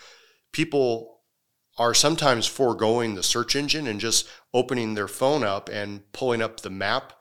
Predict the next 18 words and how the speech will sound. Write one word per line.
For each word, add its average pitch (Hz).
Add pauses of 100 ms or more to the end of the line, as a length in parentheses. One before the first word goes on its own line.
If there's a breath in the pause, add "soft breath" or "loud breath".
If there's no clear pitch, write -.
(440 soft breath)
uh, 98
app 110
on 117
their 104
phone 107
to 113
discover 117
what's 120
around 107
them 101
or 98
what's 113
close 113
by 107
to 104
eat, 147 (680 loud breath)
uh, 107
or 113